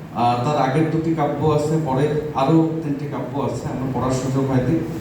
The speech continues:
আমি দেবদাসদের আশ্রয় নেব এবং আমি সেই কাব্যগুলো জোগাড় করে অচিরেই, আহ, পড়ে ফেলবো। আমি আগেই বলেছিলাম,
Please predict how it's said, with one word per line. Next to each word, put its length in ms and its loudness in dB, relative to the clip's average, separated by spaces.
আমি 140 0
দেবদাসদের 680 0
আশ্রয় 340 -2
নেব 240 0
এবং 340 4
আমি 400 0
সেই 160 -2
কাব্যগুলো 500 0
জোগাড় 340 2
করে 500 -4
অচিরেই, 520 4
আহ, 360 -2
পড়ে 120 2
ফেলবো। 300 2
আমি 100 4
আগেই 340 2
বলেছিলাম, 460 0